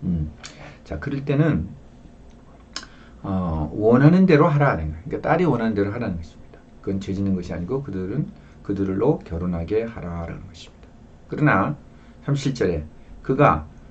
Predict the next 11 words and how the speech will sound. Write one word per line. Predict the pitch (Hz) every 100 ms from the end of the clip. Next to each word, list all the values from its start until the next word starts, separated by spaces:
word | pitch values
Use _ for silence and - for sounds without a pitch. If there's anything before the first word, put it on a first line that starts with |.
| -
마음을 | 95 95 123 143
정하고, | 117 92 90 82 -
그는 | 113 117
여기서 | 98 101
아버지예요. | 87 95 95 85 98 147 175
아버지가 | 101 117 113 131 139
마음을 | 92 98 113 120
정하고, | 117 98 90 82 139 190
어떤 | 92 - 101
마음을 | 92 92
정했어요? | 95 92 - 131 147